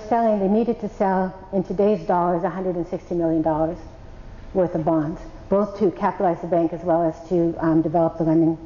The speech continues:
policies. Um, the bank's mission, uh, then is the same mission as it is now, uh, to promote agriculture, commerce, and industry,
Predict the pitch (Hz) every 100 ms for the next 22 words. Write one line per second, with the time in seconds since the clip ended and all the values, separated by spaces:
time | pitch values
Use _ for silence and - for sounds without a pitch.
0 | - - 160 160 - 156 - - - -
1 | - - - - 165 160 160 160 - -
2 | - - - - - - - - 196 175
3 | 185 185 208 - 196 196 - 214 190 165
4 | - 170 175 156 180 208 254 - - -
5 | 180 175 185 - 190 180 175 196 180 165
6 | 170 175 202 175 175 220 - - - -
7 | - 185 175 160 165 - - 185 180 180
8 | 185 185 196 196 190 185 - 185 - 180
9 | 180 180 185 180 185 196 - 254